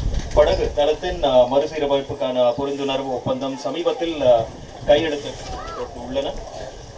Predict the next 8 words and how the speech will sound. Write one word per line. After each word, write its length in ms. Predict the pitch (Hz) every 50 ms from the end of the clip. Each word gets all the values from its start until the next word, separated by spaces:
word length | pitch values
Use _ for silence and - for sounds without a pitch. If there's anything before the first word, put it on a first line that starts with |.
| - - - - - - - - - - - - - - - -
மன்னார் 320 | 151 156 165 175 180 175
மாவட்ட 340 | 160 160 156 151 156 156 160
பொது 220 | 156 165 165 - 175
மருத்துவமனையில், 1000 | 160 147 143 143 147 143 139 139 135 127 131 131 135 139 147 160 175 180 151
அ, 100 | 139 131
விபத்து 440 | 127 131 131 160 156 - - 175 160
மற்றும் 280 | 143 139 143 151 160 151
அவசர 600 | 135 127 139 139 - 160 151 151 147 147 143